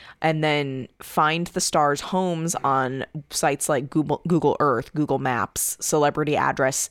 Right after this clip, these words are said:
aerial dot com, with Pruger saying, quote, Prugo saying, quote, "We'd be like a little research team,"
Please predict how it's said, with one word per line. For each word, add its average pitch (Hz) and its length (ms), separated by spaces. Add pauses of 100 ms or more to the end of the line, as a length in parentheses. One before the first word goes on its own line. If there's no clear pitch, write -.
(120)
aerial 147 420
dot 131 300
com, 139 580 (480)
with 151 280
Pruger 175 300
saying, 151 380
quote, 156 340
Prugo 185 380
saying, 147 320
quote, 151 360
"We'd 170 200
be 196 120
like 214 180
a 226 40
little 196 240
research 156 480
team," - 360